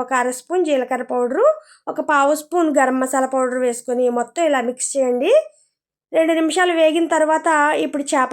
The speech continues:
ముక్కలను కూడా ఇందులో వేసుకోవాలి. చేప ముక్కల్ని వేసి ఒక్కసారి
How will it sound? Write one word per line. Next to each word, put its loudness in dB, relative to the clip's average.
ముక్కలను 0
కూడా 2
ఇందులో 2
వేసుకోవాలి. 0
చేప 2
ముక్కల్ని -2
వేసి 0
ఒక్కసారి -2